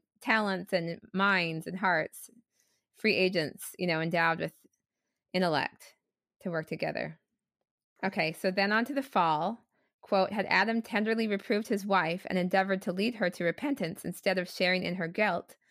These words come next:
I should be much more ready to accord to man that superiority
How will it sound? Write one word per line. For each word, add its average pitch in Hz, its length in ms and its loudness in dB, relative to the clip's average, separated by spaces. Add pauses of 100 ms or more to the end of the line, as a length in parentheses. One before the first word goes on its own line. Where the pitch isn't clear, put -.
(280)
I 190 80 0
should 190 160 0
be 185 100 2
much 220 260 0
more 214 180 2
ready 185 240 4
to 185 140 -2
accord 190 360 2
to 202 100 -4
man 170 300 2
that 170 200 -2
superiority 175 840 0